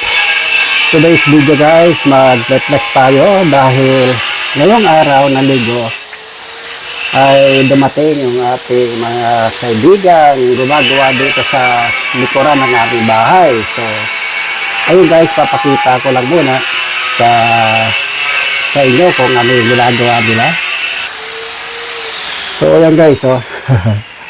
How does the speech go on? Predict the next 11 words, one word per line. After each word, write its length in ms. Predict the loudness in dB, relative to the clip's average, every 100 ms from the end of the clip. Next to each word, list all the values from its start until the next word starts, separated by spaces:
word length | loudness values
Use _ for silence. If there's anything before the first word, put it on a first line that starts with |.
| -20 -20 -20 -20 -20 -20 -20 -20 -20 -20 -10
Ah, 160 | -2 0
na-late 400 | 2 2 2 0
kasi 320 | -2 0 2
ako 240 | 2 2 2
ng 480 | 0 0 0 0
gising 400 | 2 0 0 0
guys, 320 | 2 2 0 -2
eh, 240 | -6 -6
kanina 400 | -6 -6 -4 -6
pa 80 | -8
sila 480 | -10 -6 -4 -2